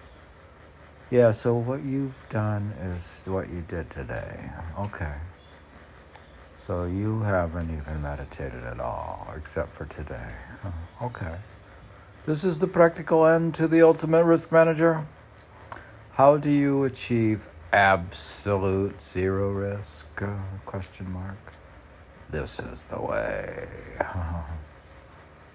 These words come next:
Oh, so you're looking for absolute zero risk, huh?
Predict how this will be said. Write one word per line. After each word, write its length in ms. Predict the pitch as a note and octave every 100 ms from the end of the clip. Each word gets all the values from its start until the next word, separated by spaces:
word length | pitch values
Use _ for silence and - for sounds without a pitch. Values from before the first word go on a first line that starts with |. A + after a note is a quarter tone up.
| - - - C3+
Oh, 160 | D3
so 200 | B2+ -
you're 500 | C3+ C3 C3+ C#3+ C#3+ C3
looking 400 | A#2+ - A#2+ A2
for 400 | - G#2 G#2 G#2
absolute 960 | G#2 G#2 G#2 - - G#2+ G2+ G#2+ A2 -
zero 540 | - A2+ A#2 G#2+ G#2
risk, 680 | A2 A#2+ G#2 - - - -
huh? 320 | G#2 B2 G2